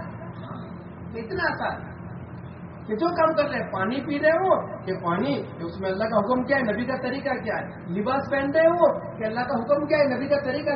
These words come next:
क्या है, शादी है, अल्लाह का हुक्म क्या है, नबी का क्या है, माशरत है, मामलात है, कि अल्लाह का हुक्म क्या है, नबी का तरीका क्या है।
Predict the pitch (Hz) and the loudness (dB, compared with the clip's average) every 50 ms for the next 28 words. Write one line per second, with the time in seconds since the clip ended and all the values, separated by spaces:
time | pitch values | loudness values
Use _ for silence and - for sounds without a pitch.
0 | - - 233 - - - - - - - - - - - - - - - - - | -2 -2 -4 -6 -6 -8 -10 -12 -12 -14 -12 -14 -14 -14 -14 -14 -12 -12 -12 -8
1 | - - 220 - 240 269 285 285 320 320 294 - - - 151 156 185 220 240 233 | -6 -4 -4 -4 -2 2 4 6 6 6 6 2 0 -6 -6 -4 -2 -2 -2 -2
2 | 269 220 220 254 277 285 285 - 330 330 320 294 285 277 330 330 330 311 285 - | 0 -2 0 0 0 0 0 2 4 4 4 4 4 2 2 2 2 2 2 2
3 | 269 247 - - - - - - - - - - - - - 156 170 196 208 - | -2 -4 -4 -6 -8 -8 -10 -12 -14 -14 -14 -14 -12 -10 -6 -2 0 0 0 0
4 | 254 269 277 285 277 330 330 330 302 240 190 185 202 214 233 262 285 294 320 320 | 0 0 0 0 2 2 2 2 2 2 0 -2 -2 -2 0 0 0 2 2 2
5 | 330 302 - - - - - - - - 165 165 185 220 226 247 226 214 226 269 | 2 2 0 -2 -8 -10 -12 -12 -10 -8 -6 -4 -4 -4 -2 0 0 -2 -2 -2
6 | 277 269 - 311 311 311 285 277 254 233 294 285 285 285 269 254 262 277 277 285 | -4 -4 0 4 4 4 4 2 0 -2 0 2 2 2 2 0 -2 -2 -2 -4
7 | 269 220 - - 175 - - - - | -4 -4 -4 -6 -6 -6 -6 -8 -10